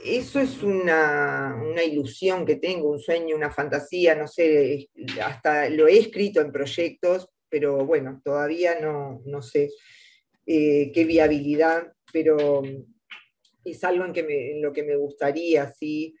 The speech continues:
este, seguir trabajando, y, y bueno, y en esta área que se, que yo he descubierto, porque claro, yo ingresé a esto pensando,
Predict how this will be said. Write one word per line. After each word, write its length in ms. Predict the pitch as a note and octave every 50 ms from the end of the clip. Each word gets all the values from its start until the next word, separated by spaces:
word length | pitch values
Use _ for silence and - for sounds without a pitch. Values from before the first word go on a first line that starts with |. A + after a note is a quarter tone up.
| _ _
este, 960 | - D3 D3+ D3 C#3+ C#3+ - - C#3+ C#3 C3+ C3+ B2+ B2 B2+ B2+ B2 B2 - _ _ _ _ _ _ _ _
seguir 380 | - - E3+ D#3 E3 F3+ F3+ F3+
trabajando, 920 | F3+ F3 E3 D#3 D#3 D#3 - F#3 F3+ F3+ F3+ F#3 F#3 G3+ G#3+ G#3+ G#3+ G#3+
y, 380 | G3 F3+ F3 F3 E3+ E3+ - -
y 140 | F3 F3 F3+
bueno, 260 | A3 C4+ A#3+ F3+ E3+
y 160 | E3+ E3 E3
en 100 | E3 F3
esta 480 | F#3+ G#3+ G#3+ G#3+ - G#3+ G3+ G3 G#3 A3
área 540 | A3 G#3+ A3+ A3 A3 A3 A3+ B3 C4 C4+ -
que 140 | - D#3+ D3
se, 320 | - - - C#3+ C3+ -
que 180 | - D3+ C3+ C3+
yo 360 | C3 - - E3+ D#3+ D#3+ D#3
he 120 | D#3 D#3
descubierto, 1000 | D3 D3 D#3 D#3 - - D#3 E3 G3+ G#3+ A#3 A3+ G3+ F#3+ - - - F#3+ G#3 G#3+ G#3+
porque 420 | D#3+ D3+ C3+ - D3 C3+ C3 - -
claro, 260 | - B3+ C4 G#3 F3
yo 160 | D#3+ - G3
ingresé 480 | F#3+ F#3+ F3+ F3+ F3+ F3+ F3+ - A3+ A3
a 60 | G3
esto 320 | G3 A3 A#3 - - A#3+ -
pensando, 800 | F3 E3 D#3+ D#3 - - F#3+ F3+ F3 E3 D#3+ D#3 D3+ C#3+ C#3+